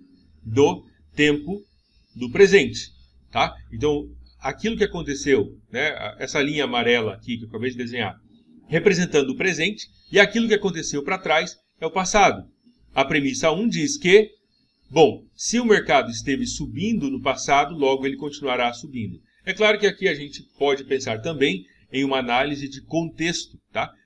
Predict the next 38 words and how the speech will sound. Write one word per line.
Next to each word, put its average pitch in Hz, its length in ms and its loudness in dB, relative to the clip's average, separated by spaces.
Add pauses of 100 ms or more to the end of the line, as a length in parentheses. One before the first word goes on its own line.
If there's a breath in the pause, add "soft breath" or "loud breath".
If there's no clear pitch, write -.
(140 soft breath)
Porém, 180 360 2 (140)
essa 135 240 -2
é 156 40 -2
a 147 40 -4
premissa 139 460 -8
básica. 101 480 -4 (500)
É 123 60 -8
a 117 40 -4
primeira 143 340 -2
premissa. 123 440 -6 (480)
A 147 80 -6
boa 269 220 4
parte 208 260 2
dos 170 200 -10
traders, 127 680 -4
seguidores 160 600 0
de - 60 -18
tendência, 143 520 -4
né, 135 160 -2
estão 160 640 2 (140)
aí 196 300 0
envolvidos 170 580 -2
ou 135 180 4
pensam 254 640 4 (120)
ou 131 240 2
explicam 208 640 -2
o 208 80 4
mercado 147 500 0 (180)
a 185 80 -6
partir 196 460 -2 (340)
dessa 120 480 0 (200)
ideia, 139 480 4
a 120 100 -4
ideia 123 300 0
da 139 200 2
continuidade. 196 800 2
A 110 40 -8
palavra 165 680 2